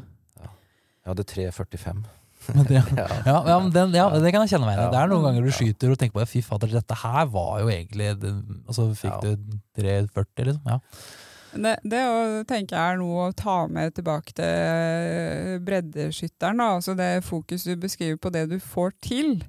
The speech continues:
Speaker 1: Mm.
Speaker 3: At det, tenker jeg, er jo det som skiller da, kanskje deg fra, fra veldig mange andre, at du er veldig, høres veldig flink ut til å fokusere på de, alle de tingene du får til.
Speaker 1: Mm.
Speaker 3: I stedet for, eh, de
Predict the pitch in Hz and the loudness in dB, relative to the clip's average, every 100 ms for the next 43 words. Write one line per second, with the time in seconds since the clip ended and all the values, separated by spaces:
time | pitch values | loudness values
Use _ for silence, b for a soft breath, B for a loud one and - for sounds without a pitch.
0 | - 127 87 82 113 _ - 208 208 202 | -8 -4 -4 -6 -10 _ -8 -6 -2 0
1 | 226 233 233 240 233 247 254 196 170 175 | 2 2 2 2 2 0 -2 -4 -2 0
2 | 175 180 185 160 185 185 - 208 180 160 | 2 2 0 -2 -4 -6 -4 -4 -4 -2
3 | 170 175 180 175 165 165 170 170 170 65 | -2 -2 -4 -2 0 2 2 0 -2 -4
4 | - 202 180 175 165 160 196 - 170 170 | -6 -4 -4 -2 -2 0 -2 -2 0 2
5 | 175 175 175 180 175 - - 185 175 185 | 2 2 2 2 -2 -6 -6 0 0 0
6 | 170 175 175 180 170 170 202 220 202 190 | -2 -4 -2 -2 -2 -2 0 0 0 -4
7 | 185 185 190 196 175 160 175 180 180 180 | -2 0 0 -2 -4 -2 -2 -2 -2 -4
8 | 175 - - - 214 190 180 - 202 175 | -8 -14 -16 -6 -2 0 -2 -4 -4 -4
9 | 185 170 156 180 - 196 180 180 - 190 | -4 -6 -4 -6 -6 -4 -4 -6 -12 -10
10 | - - 156 180 175 165 165 - 175 165 | -4 -2 -2 -2 -2 -2 -6 -4 -2 -2
11 | 180 175 170 180 202 214 170 156 220 220 | -4 -4 -4 -4 -4 -2 -2 -2 -4 -4
12 | - 117 92 85 104 b _ - 202 170 | -8 -8 -6 -6 -10 b _ -12 -4 -2
13 | 170 - 180 180 185 180 175 175 180 | -2 -4 -4 -2 -2 0 -2 -4 -6